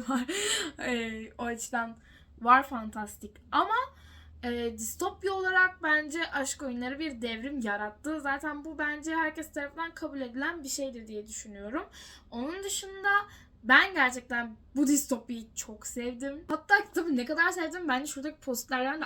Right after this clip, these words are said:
anlayabilirsiniz bu arada. Bayağı postitledim ve hatta bazı yerlerde şöyle, e, emojiler falan da kullan-, emoji değil ya, tepki sticker <laughs> emoji.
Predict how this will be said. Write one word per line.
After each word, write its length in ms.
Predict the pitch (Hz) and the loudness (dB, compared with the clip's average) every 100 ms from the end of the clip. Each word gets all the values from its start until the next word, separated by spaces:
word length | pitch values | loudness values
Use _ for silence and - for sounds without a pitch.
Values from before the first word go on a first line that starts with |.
| - | -6
anlayabilirsiniz 880 | 226 220 220 220 233 240 233 202 - | -4 -2 -2 -2 -4 -4 -6 -8 -10
bu 100 | 196 | -14
arada. 380 | 196 214 285 339 - - 233 | -14 -6 -6 -6 -16 -12 2
Bayağı 440 | 277 330 330 330 | 4 6 6 4
postitledim 840 | 311 277 - - 285 247 233 226 262 | 0 0 -2 -8 -6 -4 -4 -2 4
ve 100 | 370 - - - | 4 4 -8 -8
hatta 440 | 311 285 247 247 | -4 6 8 8
bazı 280 | 285 277 285 | 8 8 8
yerlerde 440 | 330 330 359 392 392 | 8 10 10 10 4
şöyle, 600 | 320 294 302 339 - - - | 2 2 2 0 -2 -10 -4
e, 80 | 233 233 233 233 | 2 4 4 2
emojiler 560 | 240 247 254 294 294 | 0 -2 0 0 0
falan 380 | 294 240 240 262 | -2 0 0 0
da 220 | 226 208 226 | -2 -4 -8
kullan-, 280 | 214 202 | -8 -6
emoji 400 | 220 226 240 226 | -6 -4 -4 -4
değil 180 | 254 262 | -4 -4
ya, 160 | 208 220 | -4 -6
tepki 320 | 240 - 262 | -10 -8 -8
sticker 480 | - 269 - - - | -2 -2 -2 -10 -8
<laughs> 40 | |
emoji. 480 | 269 294 - - | -6 -8 -14 -14